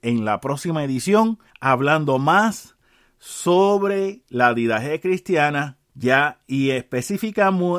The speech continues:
específicamente las partes, hay cinco partes fundamentales que, en que se desarrolló este documento de la Didache. Y voy a estar hablando sobre esas cinco partes fundamentales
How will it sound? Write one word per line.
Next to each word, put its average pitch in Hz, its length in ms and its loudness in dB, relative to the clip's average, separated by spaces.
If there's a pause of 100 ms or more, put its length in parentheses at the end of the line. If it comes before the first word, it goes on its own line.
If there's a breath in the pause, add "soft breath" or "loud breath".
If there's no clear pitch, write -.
(160)
específicamente 190 1160 -4 (140 soft breath)
las 120 200 -4
partes, 170 840 -2 (360)
hay 123 160 -6
cinco 151 480 -2
partes 151 420 -2
fundamentales 135 1080 -4 (440 soft breath)
que, 117 180 -2
en 113 60 -2
que 113 140 -8
se - 140 -8
desarrolló 113 720 -2
este 139 180 -4
documento 127 560 -2
de 120 100 0
la 101 120 0
Didache. 107 600 -4
Y 107 100 -8
voy 139 180 0
a 175 40 0
estar 180 260 0
hablando 175 520 2
sobre 139 380 -2
esas 156 280 -6
cinco 190 500 0
partes 180 680 0
fundamentales 123 1200 -2